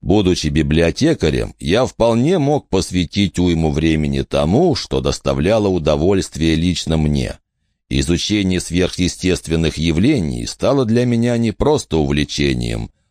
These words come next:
Вскоре я осознал, что стать парапсихологом не так уж трудно, если, э, если имеется склонность к подобным занятиям.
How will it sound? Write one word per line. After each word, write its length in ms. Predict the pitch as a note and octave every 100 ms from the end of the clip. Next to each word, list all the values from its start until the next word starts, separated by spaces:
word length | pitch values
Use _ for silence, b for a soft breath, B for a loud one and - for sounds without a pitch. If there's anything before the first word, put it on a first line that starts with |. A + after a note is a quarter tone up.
| _
Вскоре 540 | - - - D3 D#3
я 220 | B2+ B2
осознал, 640 | A#2 - A2+ F2+ G#2 B2+ E2
что 240 | - D2
стать 420 | C#2+ - G2+ E2+ -
парапсихологом 1160 | D2+ D#2+ D2 - D#2+ C#2 C#3+ C#3+ D#2+ B1 G#1+ G1+
не 180 | C#2 E2
так 280 | - C3+ B2+
уж 160 | B2+
трудно, 580 | - D3 E3+ D#2+ C#2 B1+ - _
если, 480 | C2+ D#2+ - D2+ E2
э, 520 | D#2+ E2 E2 E2 D2+ - _ _
если 500 | B1+ E2+ - D#2+ E2
имеется 500 | E2 E2+ E2 D2+ D#2+
склонность 640 | - D#2 E2 D#2+ D2+ D2
к 100 | -
подобным 540 | D#2 D#2 D#2+ C#2+ D2+ C#2+
занятиям. 800 | D2+ D2+ D2 C2+ C2 B1+ B1